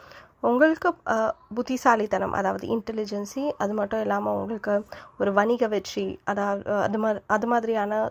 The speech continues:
தாட் ப்ராசஸ்ல இருந்தீங்க அப்படின்னா, நீங்க யூஸ் பண்ண வேண்டிய நம்பர் த்ரீ, ஃபைவ், நைன், ஃபோர்டீன்,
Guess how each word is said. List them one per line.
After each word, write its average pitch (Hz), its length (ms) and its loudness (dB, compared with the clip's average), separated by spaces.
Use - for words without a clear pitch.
தாட் 190 160 2
ப்ராசஸ்ல 202 400 -4
இருந்தீங்க 208 440 -4
அப்படின்னா, 196 420 -6
நீங்க 262 320 0
யூஸ் 247 260 -2
பண்ண 226 180 0
வேண்டிய 202 300 -2
நம்பர் 196 400 -6
த்ரீ, 262 300 2
ஃபைவ், 220 280 2
நைன், 214 420 0
ஃபோர்டீன், 240 420 0